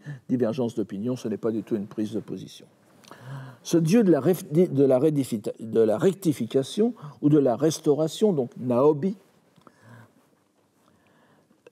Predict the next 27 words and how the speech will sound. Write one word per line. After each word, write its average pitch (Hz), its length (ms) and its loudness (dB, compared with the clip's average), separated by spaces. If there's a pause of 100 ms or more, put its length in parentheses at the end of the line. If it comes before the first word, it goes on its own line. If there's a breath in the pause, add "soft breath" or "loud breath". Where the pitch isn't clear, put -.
(120)
n'est 165 180 4 (260)
pas 208 120 4
mention-, 185 400 -2
n'est, 170 220 4
n'est 165 140 2
pas 202 180 0
mentionné 196 460 2
ailleurs 185 320 2
que 160 80 -2
dans 135 160 0
le 131 60 -4
titre, 107 320 -10
dans 104 140 -6
l'opuscule, - 580 -10 (260 soft breath)
et 131 100 -2
qui 151 160 2
n'est 160 100 4
d'ailleurs 151 320 4
que 135 80 0
le 120 120 2
dernier 170 340 4
des 147 100 0
trois 131 200 -2
versions 117 420 0
et 139 40 2
sur 127 180 0
lesquelles 120 400 0